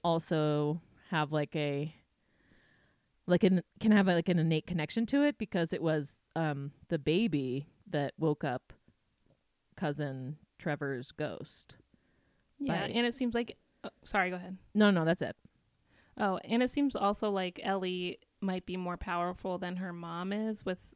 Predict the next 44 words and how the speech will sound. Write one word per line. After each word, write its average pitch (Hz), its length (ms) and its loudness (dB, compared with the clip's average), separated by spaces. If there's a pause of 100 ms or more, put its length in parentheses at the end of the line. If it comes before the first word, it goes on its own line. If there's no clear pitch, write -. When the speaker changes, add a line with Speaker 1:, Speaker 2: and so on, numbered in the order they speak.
(120)
Speaker 2:
being 180 220 -6
able 180 160 -4
to 190 220 -6 (360)
wake 180 300 -4
up 180 200 -6
ghosts, 175 560 -6
and, 180 140 -6
like, 170 220 -10 (200)
she - 180 -6
can 185 140 -2
travel 175 360 -4
to, - 120 -8
like, 170 220 -8
the 175 140 -6
afterlife 175 800 -4 (100)
and 190 280 0
come 247 200 -6
back, 175 320 -4
which - 280 -6 (220)
is 185 180 -4
how 175 180 -2
Six - 340 -10
Great 185 300 -10
died. 180 360 -6
So 175 300 -4 (340)
it's 208 160 -4
not 190 200 2
necessarily 185 580 -2
like 170 340 -6 (200)
Jay, 185 480 2
who 196 80 0
has 175 300 -2
less 180 440 -6
power - 460 -2
because 190 360 -6
he's 185 180 -8
a 180 60 -6
further 175 300 -6
descendant 175 580 -6
of 180 240 -4 (640)
Lord 180 220 0
Oberon, 185 640 -4
but, 202 160 -6
like, 180 340 -8